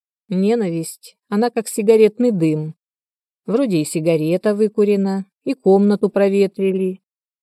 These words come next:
а дым всё равно никуда не ушёл. Въелся в стены, в ковры. Моя мамаша ковры любила. Я ей денег давала,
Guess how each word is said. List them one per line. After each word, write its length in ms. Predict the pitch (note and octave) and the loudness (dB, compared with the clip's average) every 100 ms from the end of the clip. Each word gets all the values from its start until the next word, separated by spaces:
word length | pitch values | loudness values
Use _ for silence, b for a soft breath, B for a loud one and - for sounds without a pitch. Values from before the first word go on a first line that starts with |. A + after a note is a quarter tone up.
| _ | _
а 160 | F#3 E3 | -4 -2
дым 400 | E3+ A3 A#3 - _ | 0 0 -2 -8 _
всё 200 | - G#3 | -4 0
равно 260 | G#3 A3 | 0 0
никуда 420 | C4+ G#3 E3+ D#3+ D#3+ | -4 -4 -2 0 0
не 120 | D#3+ | 0
ушёл. 520 | D#3 - E3 D#3 D#3 _ _ _ _ _ | -4 -4 -4 -4 -6 _ _ _ _ _
Въелся 440 | G#3+ A3 G#3+ - G3+ | -2 2 2 2 -4
в 40 | |
стены, 600 | - - F3 D#3 D#3 D#3 _ _ _ | -6 -2 -2 0 -4 -10 _ _ _
в 140 | _ - | _ -4
ковры. 600 | A#3 G#3 E3+ E3 E3+ F#3 _ _ _ _ _ _ _ _ | 0 2 2 2 0 -4 _ _ _ _ _ _ _ _
Моя 400 | - F#3 F#3 G#3 | -10 -6 -4 -4
мамаша 480 | A#3+ A3+ G#3 G#3 - | -2 -2 -2 -4 -6
ковры 440 | - G#3 F3+ E3+ F3 | -2 0 2 2 2
любила. 640 | F3+ E3 F3 D#3+ D#3 D#3 - _ _ _ _ _ _ | 0 0 0 0 -2 -6 -16 _ _ _ _ _ _
Я 200 | A3+ A#3 | 2 4
ей 100 | G#3+ | 4
денег 380 | G#3 B3 F3 D#3+ | 2 -2 -2 0
давала, 560 | E3 E3 D#3+ D#3+ E3 | -2 0 -2 -4 -8